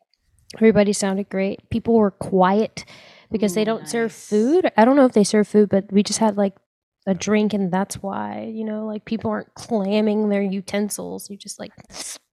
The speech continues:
Speaker 1: you know, sipping on your, uh, your little drinky drink. And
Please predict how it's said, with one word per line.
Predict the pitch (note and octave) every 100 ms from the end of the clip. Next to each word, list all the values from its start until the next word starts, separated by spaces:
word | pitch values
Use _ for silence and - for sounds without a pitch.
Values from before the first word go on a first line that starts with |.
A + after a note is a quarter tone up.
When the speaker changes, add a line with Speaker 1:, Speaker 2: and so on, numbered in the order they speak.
| _ _ _ -
Speaker 1:
you | A3
know, | G3
sipping | G3+ - - G#3
on | G3+ G3+
your, | F#3+ F#3+
uh, | F#3+ F#3+ F#3+ F#3+ - - - _ A3
your | G#3+
little | G3+
drinky | B3+ D4+ A3
drink. | - G3 G#3+ - - _ _ _ _ _ _ _
And | G#3 G#3 G#3 G#3 G#3+